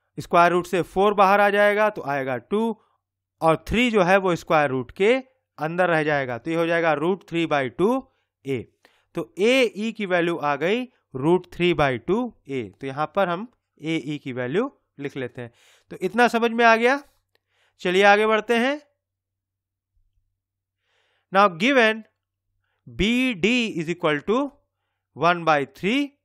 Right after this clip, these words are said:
B C, यहाँ पे दिया गया है। अब बीसी की वैल्यू क्या है? बीसी की वैल्यू है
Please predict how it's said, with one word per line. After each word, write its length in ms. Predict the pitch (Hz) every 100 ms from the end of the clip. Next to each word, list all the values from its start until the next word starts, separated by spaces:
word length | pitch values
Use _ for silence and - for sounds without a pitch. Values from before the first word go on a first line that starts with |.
| _ -
B 260 | 127 208 180
C, 180 | 196 139 101 _ _
यहाँ 140 | 120 131
पे 160 | 165
दिया 240 | 160 190 220
गया 220 | 240 247
है। 160 | 269 277 _ _ _ _ _ -
अब 180 | 175 151
बीसी 340 | 180 180 254 240
की 100 | 240
वैल्यू 280 | 233 247 247
क्या 200 | 247 247
है? 140 | 269 143
बीसी 320 | 160 160 185
की 140 | 180
वैल्यू 320 | 160 156 160 156
है 180 | 220